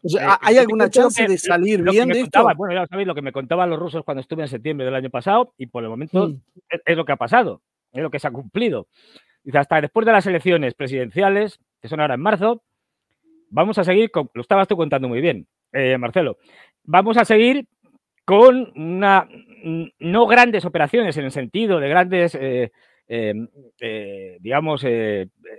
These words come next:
Speaker 2: estrategias y tal para destrozar al ejército ucraniano, no. Vamos a seguir con lo que llaman a veces la estrategia de los mil corte-, de los mil cortes. Es decir, si yo me hago un corte aquí en la mano, pues no me muero. Es decir, pues bueno, ya está, me echo un corte con una cuchilla y no pasa nada.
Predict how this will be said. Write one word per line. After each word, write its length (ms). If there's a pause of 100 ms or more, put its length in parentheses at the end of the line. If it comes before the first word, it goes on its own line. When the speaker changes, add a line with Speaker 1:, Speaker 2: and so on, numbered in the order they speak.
Speaker 2:
estrategias 840
y 60
tal 220
para 300 (500)
destrozar 540
al 60
ejército 240
ucraniano, 320
no. 220 (460)
Vamos 260
a 60
seguir 220
con 120
lo 60
que 100
llaman 380
a 100
veces 380 (160)
la 140
estrategia 480
de 80
los 100
mil 200
corte-, 320
de 120
los 80
mil 180
cortes. 460 (220)
Es 80
decir, 220
si 100
yo 220 (180)
me 100
hago 140
un 120
corte 260
aquí 160
en 60
la 60
mano, 360 (680)
pues 120
no 80
me 60
muero. 380 (340)
Es 180
decir, 120
pues 100
bueno, 320
ya 80
está, 320
me 100
echo 120
un 60
corte 280
con 100
una 180
cuchilla 480
y 60
no 100
pasa 180
nada. 240